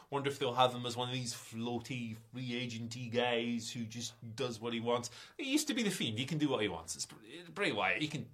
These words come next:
teleport and stuff. Brands mean nothing. Anyway, uh, let's talk. I should have done that earlier. Never mind.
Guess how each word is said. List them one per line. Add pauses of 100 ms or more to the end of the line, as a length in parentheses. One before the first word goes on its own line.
teleport
and
stuff. (400)
Brands
mean
nothing. (300)
Anyway, (320)
uh,
let's
talk. (460)
I
should
have
done
that
earlier. (160)
Never
mind.